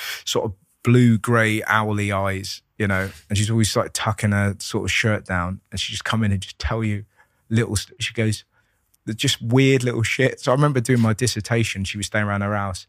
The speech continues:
and she's like, "What are you doing?" I said, "Oh, I'm doing a, a, um,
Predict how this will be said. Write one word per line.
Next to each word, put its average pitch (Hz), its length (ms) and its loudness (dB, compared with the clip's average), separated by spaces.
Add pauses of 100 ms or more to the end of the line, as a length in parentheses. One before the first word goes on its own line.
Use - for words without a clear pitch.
(280)
and 107 80 -2
she's 117 180 -2
like, 135 80 -4
"What 185 140 -2
are - 20 -2
you 220 60 0
doing?" 117 400 2
I 92 60 -6
said, 107 160 0
"Oh, 110 60 4
I'm 107 100 6
doing 117 260 4
a, 110 160 2 (720)
a, 101 300 4
um, 98 340 0